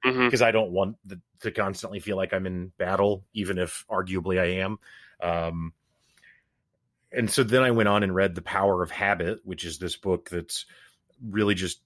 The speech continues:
Speaker 2: deep dives into how habits work and different ways in which they manifest, both in individuals and organizations and societies and just all sorts of stuff. Um, and that felt like it was kind of like the graduated version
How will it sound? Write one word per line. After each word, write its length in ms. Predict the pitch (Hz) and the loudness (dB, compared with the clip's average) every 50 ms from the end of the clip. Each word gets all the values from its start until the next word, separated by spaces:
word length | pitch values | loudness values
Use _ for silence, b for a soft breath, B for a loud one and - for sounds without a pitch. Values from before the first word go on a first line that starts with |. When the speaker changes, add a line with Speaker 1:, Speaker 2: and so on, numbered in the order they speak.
| - | -12
Speaker 2:
deep 240 | 87 - 107 92 - | -6 -4 -4 -2 0
dives 340 | - 98 92 92 95 85 87 | 2 4 4 4 4 2 0
into 460 | 90 90 82 - 87 87 82 82 87 - _ | -2 -2 -4 -4 -4 -4 -4 -4 -6 -8 _
how 240 | - - 98 98 98 | -6 -2 0 0 0
habits 360 | 95 101 95 90 98 82 - | 0 0 0 -2 -2 -4 -2
work 380 | 117 147 151 127 110 - - - | 2 4 4 4 2 2 -2 -4
and 280 | 90 85 85 82 80 80 b b b b b b b _ _ - 87 - 80 | -4 -4 -4 -6 -8 -10 b b b b b b b _ _ -20 -20 -12 _
different 400 | - 113 104 - 107 104 73 85 | -2 -2 0 0 -2 -4 -2 -2
ways 400 | 95 101 104 101 101 95 87 95 | 0 2 2 2 2 0 0 -2
in 120 | 87 87 | -2 0
which 200 | 90 95 - - | 0 -2 0 -2
they 80 | 98 90 | -2 0
manifest, 760 | 101 117 117 113 104 - - 95 90 85 82 - - - - - | 2 2 2 2 2 0 0 0 0 0 -2 -4 -8 -10 -10 -4
both 380 | 90 98 92 87 - - - - | -2 0 0 0 -2 -8 -14 -12
in 200 | 104 90 85 85 | -10 -10 -8 -6
individuals 800 | 85 87 85 90 87 123 127 101 110 107 98 95 92 87 82 87 | -6 -6 -4 0 0 0 2 4 4 4 6 6 4 2 0 -2
and 80 | 82 82 | -4 -4
organizations 800 | 85 87 85 90 90 85 113 127 117 101 - 101 90 87 80 82 | -2 -2 -2 -2 0 2 2 2 2 2 0 0 -2 -2 -2 -4
and 120 | 85 82 | -6 -8
societies 720 | - 85 - - 139 131 117 107 98 92 90 85 80 - | -8 -4 0 2 2 4 4 2 2 0 -2 -4 -4 -6
and 180 | 82 80 78 b b b b b b - | -10 -14 -16 b b b b b b -6
just 200 | - 120 - 170 | -4 0 4 4
all 100 | 143 - | 4 4
sorts 280 | - - 110 107 - | 4 2 0 0 0
of 60 | 92 | -2
stuff. 380 | - - - 85 82 82 - - b b b b b b b b _ | -4 -2 -2 -2 -4 -4 -6 -10 b b b b b b b b _
Um, 500 | 90 90 87 87 87 85 85 82 85 85 _ _ _ _ _ _ - | -4 -2 0 0 0 0 -2 -4 -6 -8 _ _ _ _ _ _ 0
and 200 | 123 113 110 113 | 2 2 4 4
that 180 | 123 143 - | 2 2 0
felt 260 | - - 123 117 107 | 2 2 2 4 2
like 180 | 113 113 107 - | 0 -2 -2 -2
it 100 | 113 104 | -2 -2
was 140 | 113 104 - | -2 -4 -4
kind 280 | - - 107 101 101 | 0 0 2 2 2
of 100 | 95 82 | 0 0
like 180 | 95 98 87 - | -2 -2 -2 -4
the 80 | - 82 | -8 -12
graduated 760 | 78 87 87 95 95 95 98 87 98 92 95 87 87 82 78 | -8 -4 0 0 2 2 0 0 -2 -2 -2 -2 -2 -4 -4
version 560 | 82 92 87 95 95 90 90 87 80 85 | -4 -2 -2 -2 -2 -2 -2 -4 -4 -4